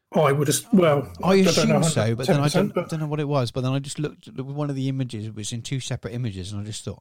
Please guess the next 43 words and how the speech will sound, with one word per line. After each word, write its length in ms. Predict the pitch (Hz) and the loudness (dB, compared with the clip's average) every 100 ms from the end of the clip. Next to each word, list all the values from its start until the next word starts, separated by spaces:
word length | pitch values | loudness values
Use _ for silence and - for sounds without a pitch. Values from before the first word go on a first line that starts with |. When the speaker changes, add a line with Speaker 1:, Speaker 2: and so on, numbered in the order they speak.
| _ | _
Speaker 2:
"Well, 140 | 196 202 - | -14 -14 -18
that's 160 | _ - | _ -20
not 140 | - | -18
a 20 | |
separate 280 | - - - | -18 -18 -20
box, 280 | - _ - | -20 _ -18
is 120 | 85 | -18
it?" 60 | - - - - - - - _ - | -18 -20 -20 -20 -20 -20 -20 _ -10
I 60 | |
imagine 340 | 110 127 113 98 | -6 -6 -6 -10
it 40 | |
would 60 | - | -10
be 140 | 90 | -10
a 20 | |
bit 80 | 87 | -4
Speaker 1:
I 240 | 143 139 139 | -2 -2 -2
Speaker 2:
odd. 80 | |
Speaker 1:
would 140 | 139 139 | -4 -4
as-, 260 | 131 - - | -4 -8 -2
imagine 280 | 147 135 139 | -2 0 -2
they're 180 | 139 139 | 0 -2
in 100 | 139 | -2
the 80 | 131 | -4
same 220 | 147 147 | -4 -2
box, 340 | 151 151 - | -4 -6 -6
though. 220 | 156 147 - _ | -4 -4 -6 _
Speaker 2:
I'd, 140 | 107 113 _ | -14 -14 _
I'd 120 | - - | -14 -12
hope 200 | 107 - | -10 -10
so. 140 | - | -10
I'd 200 | 98 87 | -12 -18
hope 180 | - - | -18 -16
so. 120 | - - - | -18 -18 -14
But, 260 | 95 - - | -14 -10 2
Speaker 1:
Well, 120 | 180 | 2
Speaker 2:
um, 140 | 180 185 | 2 0
Speaker 1:
technically, 340 | 214 196 185 | 2 4 2
for 140 | - 156 | 2 0
his 80 | |
profile, 680 | - 165 160 156 127 127 135 | 0 2 2 2 2 2 0
you 160 | 143 147 | -2 -2
include 400 | 147 - 147 127 | 0 4 4 4
them 380 | 147 139 127 | 0 0 -6